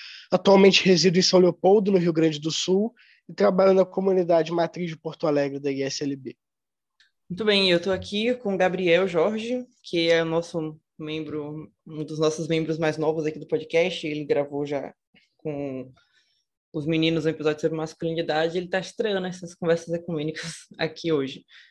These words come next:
Speaker 2: É, pra partir, assim, de início, eu queria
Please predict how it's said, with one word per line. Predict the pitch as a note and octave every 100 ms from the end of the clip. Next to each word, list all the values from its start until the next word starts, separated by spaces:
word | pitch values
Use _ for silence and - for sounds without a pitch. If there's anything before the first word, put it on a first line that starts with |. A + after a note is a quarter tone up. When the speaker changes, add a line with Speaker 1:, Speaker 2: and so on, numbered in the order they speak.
| _ _ _ -
Speaker 2:
É, | D#3+ D#3+ D#3 D#3 D#3 - _ - _ -
pra | D4 E4+
partir, | D4+ F#3+ A#3
assim, | G#3+ G#3
de | F3+
início, | E3 D3 F3+ F#3
eu |
queria | F3 D#3 D#3+ E3+ D#3+